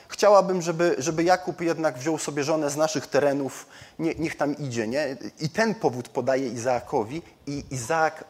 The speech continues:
wysyła Jakuba. Rebeka obiecuje Jakubowi, że ściągnie go z powrotem, jak tylko ucichnie w domu.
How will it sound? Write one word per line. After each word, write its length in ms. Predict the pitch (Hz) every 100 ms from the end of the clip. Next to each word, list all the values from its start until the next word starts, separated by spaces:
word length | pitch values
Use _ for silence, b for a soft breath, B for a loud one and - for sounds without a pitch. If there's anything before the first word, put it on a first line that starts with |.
| 120
wysyła 640 | 117 143 - 180 156 98
Jakuba. 520 | 87 82 95 80 71 - _ _ _ b b b b _ _ _ _ _ _ _ - b b b b b b b _ _ _ _ _ _ -
Rebeka 440 | 143 160 202 190
obiecuje 880 | 156 160 160 - 202 202 139 147 160 - - _ _
Jakubowi, 720 | 113 135 - 143 156 165 160 143
że 380 | 135 143 139 -
ściągnie 640 | - - 196 180 131 107
go 120 | 107
z 80 | -
powrotem, 460 | - 117 151 147 131
jak 140 | 123
tylko 260 | 139 123 127
ucichnie 540 | 123 - 143 - 123
w 60 | 107
domu. 360 | 113 101 90